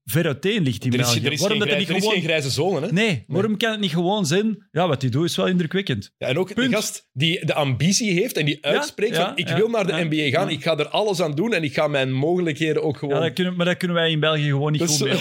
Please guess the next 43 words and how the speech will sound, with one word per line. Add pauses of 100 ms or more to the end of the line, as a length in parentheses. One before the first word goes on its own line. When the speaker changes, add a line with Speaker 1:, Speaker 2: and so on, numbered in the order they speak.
(140)
Speaker 1:
mee.
Speaker 2:
<laughs>
Speaker 1:
Dat
is,
daar
hebben
wij
het
heel
moeilijk
mee.
Speaker 2:
Dat
is
de
Speaker 1:
Dat
Speaker 2:
Vlaamse
Speaker 1:
voelen
we
gewoon
Speaker 2:
mentaliteit.
Speaker 1:
of
zo. (100)
Speaker 2:
<laughs>
Ja,
dat
zegt
van,
"Ja,
nee,
Speaker 1:
Zit
echt.
Speaker 2:
gast,
gewoon
je
voeten
Speaker 1:
Ja,
Speaker 2:
op
de
Speaker 1:
ja,
Speaker 2:
grond
Speaker 1:
voilà,
Speaker 2:
blijven.
Speaker 1:
voilà,